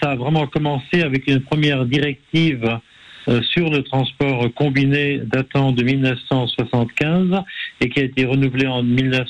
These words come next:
cent quatre-vingt-douze et qui est toujours actuellement valable. Donc, euh, des premières vingt années, après mille neuf cent quatre-vingt-douze,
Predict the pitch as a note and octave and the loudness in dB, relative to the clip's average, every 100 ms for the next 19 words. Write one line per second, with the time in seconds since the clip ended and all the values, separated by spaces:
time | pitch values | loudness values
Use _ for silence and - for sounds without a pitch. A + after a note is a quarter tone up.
0 | - C3+ B2+ A#2+ C3 B2+ B2 A#2 A#2 A#2 | -2 0 0 0 -4 -2 0 2 2 2
1 | F3+ G3+ F#3 F#3 - - B2+ B2+ - C3+ | 0 0 -2 -4 -10 -6 -2 -2 0 -2
2 | B2 D#3+ D3 C#3 D#3 C#3+ B2 - - A#2+ | 0 -2 0 0 0 0 -4 -4 -2 0
3 | A#2+ B2+ D3 D3 A#2 G#2 B2 A#2+ B2+ D#3 | 0 0 -2 -4 -4 0 0 0 -2 0
4 | E3 - - - - A#2 A#2+ A#2+ - C3 | -2 -4 -10 -10 -2 0 0 0 -2 0
5 | B2 B2 A#2+ - - - A#2+ B2 B2 - | 0 -2 -6 -12 -18 -10 -2 -2 -2 -2
6 | D#3+ D3+ D3+ B2 C3 A#2+ A#2+ D#3+ - D3 | 0 0 0 -2 -2 0 -2 -2 -2 -2
7 | C#3 D3+ F3 F3 C3 A#2 - C3 C3 B2 | 0 2 0 -2 -4 -6 0 0 2 2
8 | C3 B2+ - B2+ C3 B2 C3 B2 B2 B2+ | 0 0 -2 -2 -2 -4 -2 0 2 0
9 | F3 F3 E3 | 0 0 -4